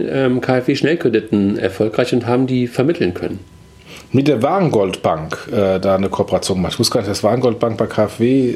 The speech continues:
Speaker 2: zertifiziert ist, oder ist das eine separate Kooperation?
Speaker 1: Nee, das war letztens mal irgendwann auch, glaub ich, eine Meldung. Ähm, und da gab's ja auch die Überlegung, dass die eine oder andere, ich sag mal eher White-Label-Bank mit der K F W auch in diese Diskussion, äh, gegangen ist.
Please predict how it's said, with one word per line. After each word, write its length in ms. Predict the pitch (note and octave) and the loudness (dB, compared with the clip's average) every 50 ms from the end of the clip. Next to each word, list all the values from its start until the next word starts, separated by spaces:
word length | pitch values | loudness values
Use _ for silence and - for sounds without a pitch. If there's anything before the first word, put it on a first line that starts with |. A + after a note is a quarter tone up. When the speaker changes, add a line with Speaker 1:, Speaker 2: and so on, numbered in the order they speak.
| - G#2 | -4 -6
Speaker 2:
zertifiziert 600 | G2+ - G2+ F#2+ F2+ - F#2+ F2+ - - F#2 E2+ | -4 -4 -4 -4 -4 -6 -8 -6 -4 -4 -4 -2
ist, 60 | F2 | -4
oder 120 | F#2+ F#2+ G2 | -2 -2 -2
ist 140 | F#2 - - | -4 -4 -4
das 120 | F#2+ F#2 | -2 -2
eine 120 | G2 F#2 | -2 -2
separate 260 | F#2+ F2 F2+ F2+ F2+ F#2 | -4 -4 -4 -4 -4 -4
Kooperation? 540 | - - F2+ - E2 - - - E2 - - | -6 -6 -6 -6 -6 -6 -6 -6 -6 0 2
Speaker 1:
Nee, 460 | C#3+ G3+ A#3 D#3+ A2+ - B2+ B2 C3 C3+ - - - - - | 2 2 2 0 0 2 0 0 0 -2 -6 -8 -10 -6 -2
das 280 | - B2+ B2 - - C3+ | -2 0 0 -2 -2 0
war 300 | B2 B2 D3 F3 G3+ G3 | 0 2 2 2 2 2
letztens 380 | F3 E3+ E3+ - - E3+ D3+ D3 | 2 2 0 2 0 0 2 2
mal 100 | D3 - | 0 0
irgendwann 260 | D3+ D3+ D#3 D#3 - | 0 0 0 0 0
auch, 140 | A#2 B2+ A#2+ | 0 0 0
glaub 160 | - B2+ B2 | 0 0 0
ich, 100 | B2 - | 2 0
eine 120 | A#2+ A2 | 2 2
Meldung. 520 | G#2 G#2 B2+ D#3 G3 A3 A#3 B3 A#3 A3 - - | 2 2 2 2 0 0 0 0 -2 -2 -2 0
Ähm, 460 | - C#3 C#3 C#3+ D3 D3 D3 D3 D3+ - | 0 0 2 2 2 2 2 2 0 2
und 160 | - B2 B2 | 2 2 2
da 60 | C3 | 2
gab's 240 | B2+ - C#3 C3+ - | 0 0 -2 0 0
ja 140 | C#3+ C3+ - | 0 2 2
auch 180 | B2 B2+ - - - - - - | 2 0 -2 -4 -14 -20 -12 -8
die 260 | F#3 - C#3+ C#3 C3+ | -8 -6 -4 0 0
Überlegung, 480 | B2+ A#2+ B2 A#2 A#2+ C3 C3+ C3+ C3+ C3 | 2 2 4 4 4 2 2 2 2 0
dass 140 | B2+ - | 0 0
die 160 | - C#3+ C3 - | 0 -2 0 2
eine 200 | - B2+ B2+ C#3 | 0 0 2 2
oder 200 | C3 B2+ A#2 - | 2 0 0 2
andere, 520 | A#2 C#3+ D#3+ E3+ D#3 A#2+ A#2 A2+ A2+ A#2 | 2 2 4 4 4 4 4 2 2 0
ich 80 | A#2 - | 0 -2
sag 140 | B2+ A#2+ | -2 0
mal 100 | A#2+ A#2 | 0 0
eher 200 | G#2 G#2+ A2+ G#2+ | 2 2 2 4
White-Label-Bank 960 | G#2 G#2+ A#2 A#2 - A#2+ B2 A#2 A#2+ A#2 - - G#2 A2 A#2+ B2 A#2+ - - - | 4 4 2 2 2 2 2 4 2 0 2 0 2 2 2 0 -2 -6 -6 -2
mit 100 | B2 A#2+ | 0 0
der 60 | A2 | 0
K 220 | - - A2+ A2+ | 0 0 0 0
F 120 | A2 A#2 A#2+ | 0 2 2
W 160 | A#2 A#2+ A#2 | 2 2 2
auch 140 | A#2 A2+ A2+ | 0 2 2
in 100 | A2+ A2+ | 2 0
diese 180 | A2+ A2+ A#2 | 2 0 0
Diskussion, 800 | A2 A2 - - - - - A#2+ A#2 A#2 A#2 A#2 A#2 A2+ - G2 | 0 0 -4 -4 -4 0 2 2 2 2 2 0 0 0 0 -2
äh, 80 | A2+ | -2
gegangen 460 | G#2 - G#2+ G#2 A2 G2 A#2+ C3+ C#3 - | -2 -2 -2 0 0 0 0 0 0 0
ist. 280 | A#3 C4 - - - | -2 -2 -4 -6 -10